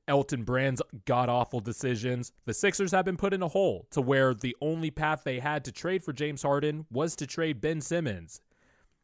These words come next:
as opposed to if they had just even competent ownership in the years after Hinkie left. The Sixers would have had more than enough assets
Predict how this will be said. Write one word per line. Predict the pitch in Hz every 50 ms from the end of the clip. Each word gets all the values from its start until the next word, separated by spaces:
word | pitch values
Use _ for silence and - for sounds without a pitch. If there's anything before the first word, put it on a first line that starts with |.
| _ _ _ _ -
as | 135 147 131
opposed | 147 139 - 170 165 165 160 147 - -
to | 175 160 160 151 151 143 139 - _ _ _ _ _ _ _ _ _ _ _ _ _ _ _ _ _ _ _ _ _ _ _ _ _ _ _
if | - 160 139 -
they | 175 151 143
had | 143 156 156 156 135
just | 104 - 147 143 139 - - -
even | - 175 165 165 170 156 135
competent | - - - - 185 196 233 226 - - 147 123 104 87 80 - _ _ _ _ _ _ _ _ _ _ _ -
ownership | 151 143 139 131 117 104 - - - 110 95 76 - _ _ _ _ -
in | 156 139
the | 123 120
years | 113 123 127 123 113 113
after | 123 117 - - 104
Hinkie | - 123 117 104 - 110 101 92
left. | 98 87 80 76 _ _ _ _ -
The | - -
Sixers | - - 185 175 - - 180 151 123
would | 135 143
have | 131 -
had | - 127 110 101 95
more | 98 98 98 107 117 135 165 190
than | 185 180 202 196
enough | 214 208 208 208 -
assets | 151 135 117 113 - - 123 117 117 120 - - -